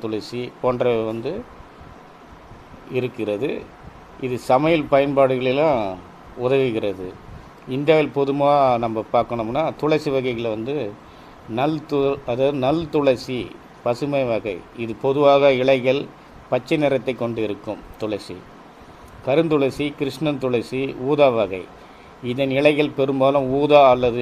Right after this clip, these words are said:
நீல நிறத்தில் இருக்கும். செந்துளசி ஊதா நிற இலைகளுடன் சற்று சிவப்பு நிறத்தை கொண்டிருக்கும் துளசி வகையாகும். அடுத்தது கல் துளசி. இது மருத்துவ குணங்களை பெயர் பெற்றது.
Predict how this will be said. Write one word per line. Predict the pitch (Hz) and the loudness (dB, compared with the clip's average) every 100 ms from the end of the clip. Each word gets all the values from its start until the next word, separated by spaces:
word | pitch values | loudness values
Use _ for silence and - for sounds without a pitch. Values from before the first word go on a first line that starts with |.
| 113 | -2
நீல | 139 143 131 | 0 0 0
நிறத்தில் | 120 107 113 107 | -4 -6 -6 -4
இருக்கும். | 98 - 101 104 - - - - - - - - - - | -6 -8 -8 -8 -14 -20 -20 -20 -20 -20 -20 -20 -18 -6
செந்துளசி | 147 156 165 151 135 113 - 113 101 - - - - - 135 | -2 0 0 0 2 0 -2 -6 -6 -14 -20 -20 -20 -8 -2
ஊதா | 160 156 147 | 4 4 4
நிற | 135 127 123 | 4 4 4
இலைகளுடன் | 123 120 117 127 117 | 2 0 0 0 0
சற்று | - 120 117 107 - | -2 -4 -4 -6 0
சிவப்பு | 147 160 151 135 | 2 2 0 -2
நிறத்தை | 127 - 113 | -2 -2 -6
கொண்டிருக்கும் | 110 107 107 104 - 151 220 - - - - | -4 -4 -4 -4 -8 -10 -12 -18 -20 -20 -8
துளசி | 135 135 135 117 | -4 -2 -4 -4
வகையாகும். | 113 110 104 95 101 107 110 - - - - - - - - 123 | -4 -2 -2 -2 -6 -10 -12 -20 -20 -20 -20 -20 -20 -20 -8 -6
அடுத்தது | 127 139 135 147 139 | -4 -2 -4 0 0
கல் | 147 147 | 0 -2
துளசி. | 135 113 - 101 - - | -2 -2 -6 -12 -12 -8
இது | 123 123 | -4 -2
மருத்துவ | 131 156 170 180 135 | 0 0 2 2 4
குணங்களை | 131 127 123 117 98 - - - | 2 0 0 -2 -4 -12 -20 -4
பெயர் | 135 143 143 | 0 0 0
பெற்றது. | 127 113 110 95 98 | -2 -2 -2 -2 -6